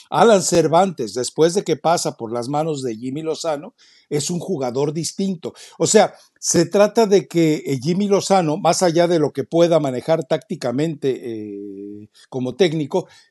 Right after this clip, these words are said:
de verdad se mete emocionalmente en el jugador. O sea, puede ser que todo esto sea un indi-, <coughs> un indicativo que termine pesando a favor de él. Pero, eh, rec-,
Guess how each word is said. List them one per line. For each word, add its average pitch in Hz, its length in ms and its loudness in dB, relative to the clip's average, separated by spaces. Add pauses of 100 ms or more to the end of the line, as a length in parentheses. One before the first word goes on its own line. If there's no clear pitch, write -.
(200)
de 160 200 4
verdad 156 420 4
se 175 220 0
mete 180 360 0
emocionalmente 151 920 -2
en 120 60 -4
el 110 80 -8
jugador. 104 520 -10 (300)
O 131 80 -2
sea, 202 220 4 (240)
puede 226 280 4
ser 254 320 4 (220)
que 165 120 2
todo 208 200 6
esto 214 180 0
sea 214 160 0
un 196 100 6
indi-, 233 380 4
<coughs> - 580 -8
un 196 160 4
indicativo 180 960 2
que 147 120 0
termine 160 420 0
pesando 185 540 0
a 127 60 -4
favor 143 360 0
de 127 220 -2
él. 113 60 -6 (920)
Pero, 123 420 2
eh, 117 200 -6
rec-, 117 340 -8